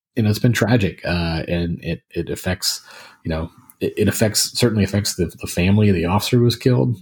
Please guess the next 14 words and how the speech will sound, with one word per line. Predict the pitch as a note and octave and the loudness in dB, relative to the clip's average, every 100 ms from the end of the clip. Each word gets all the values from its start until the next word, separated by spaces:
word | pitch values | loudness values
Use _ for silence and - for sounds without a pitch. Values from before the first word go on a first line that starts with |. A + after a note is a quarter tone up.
| - | -6
Um, | F#2 E2+ E2 | -6 -4 -6
they're, | F2+ F2 - | -8 -8 -8
they're | - G2+ | 0 2
never | F#2+ | 4
gonna | F2 | 2
get | F2+ | 2
him | F2 F#2 | 2 2
back. | F#2 F#2 G2 - - | 2 2 0 -6 -10
Uh, | G2+ F2 D#2+ A#1+ | -6 -6 -6 -6
it | F2 | -4
certainly | - E2+ F2+ | -2 0 0
ruined | E2+ F2 E2+ | 0 0 -2
Corey's | - G#2 G#2 F#2+ | -2 2 4 4
life. | F#2+ F#2 F#2 - | 2 0 -4 -10